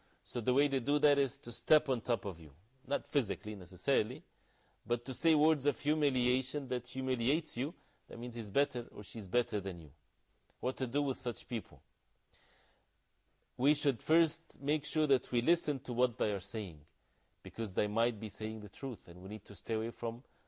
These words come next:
falsehood and what is evil and so on. But at the same time, we should protect ourselves from any evil that would be afflicted against us.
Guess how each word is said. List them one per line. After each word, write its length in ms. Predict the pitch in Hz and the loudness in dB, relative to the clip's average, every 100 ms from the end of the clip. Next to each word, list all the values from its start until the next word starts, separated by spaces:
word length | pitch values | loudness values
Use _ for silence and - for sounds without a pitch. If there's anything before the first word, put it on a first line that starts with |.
| _ | _
falsehood 600 | - 139 160 - 123 104 | 2 6 6 2 -8 -6
and 160 | 101 98 | -4 -2
what 140 | 107 | -2
is 240 | 107 98 - _ _ | -2 -6 -14 _ _
evil 400 | 120 131 110 113 | 0 0 2 -2
and 140 | - 95 | -4 -2
so 220 | 143 135 | 2 2
on. 100 | 82 76 _ _ _ _ _ _ | 0 -4 _ _ _ _ _ _
But 140 | - 110 | -2 0
at 140 | 110 | 2
the 100 | 120 | 0
same 280 | - 160 175 | 4 4 4
time, 300 | 151 147 180 | 2 2 0
we 80 | 156 | -6
should 240 | - 143 | -4 -4
protect 400 | 143 - 156 - | -4 -2 -2 0
ourselves 500 | 120 107 123 123 113 | -2 0 0 0 0
from 160 | 117 110 | -10 -6
any 360 | 120 113 110 107 | -6 -4 -6 -8
evil 340 | 139 143 131 127 | 0 0 0 0
that 320 | 110 110 - | 2 0 0
would 220 | 110 95 | -6 -4
be 160 | 107 104 | -4 -4
afflicted 560 | - - 147 - 110 | -6 -4 -6 -4 -2
against 460 | 101 101 95 - - | 0 0 -4 -6 -10
us. 220 | 143 - | -10 -12